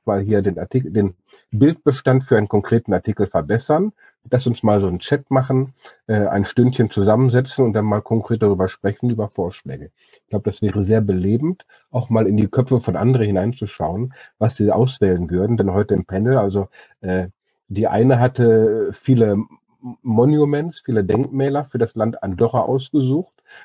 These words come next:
und der Isaac hatte für Brasilien viel Geschichtliches und, äh, die, die Florence, die hatte über Kamerun,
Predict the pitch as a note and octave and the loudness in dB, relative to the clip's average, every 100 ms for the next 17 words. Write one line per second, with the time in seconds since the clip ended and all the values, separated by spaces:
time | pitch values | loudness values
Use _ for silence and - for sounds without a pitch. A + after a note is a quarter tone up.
0 | _ A#2 A2 A2+ G2+ G#2 B2+ - C3+ A#2+ | _ -4 0 0 0 -2 -4 -2 -2 -2
1 | B2 - A2+ - A#2+ G#2+ G#2 G#2 G#2 F#2+ | -2 -2 -4 2 2 2 0 0 0 2
2 | C3 C#3 C3 C3+ A#2 G2+ G2 C#3+ C#3+ - | 2 4 2 0 -2 -4 -4 -4 -4 -4
3 | D3+ D3 E3+ - _ _ _ _ - A#2 | -6 -6 -10 -12 _ _ _ _ 0 2
4 | A2+ A2 A2 - B2 G#2+ G#2 F#2+ G#2 G2+ | 2 0 -4 -6 -2 0 0 0 -2 -2
5 | G2+ G#2 F#2 G#2 - A2+ G2 A2+ D3+ E3 | -2 -4 -6 -8 0 0 2 0 0 -2
6 | - B2 A2 A2+ A2+ G#2 G2+ - G#2+ A2 | -4 -2 -2 -2 -2 -2 -4 -2 -2 -2
7 | G2+ G2+ G2 | -4 -4 -4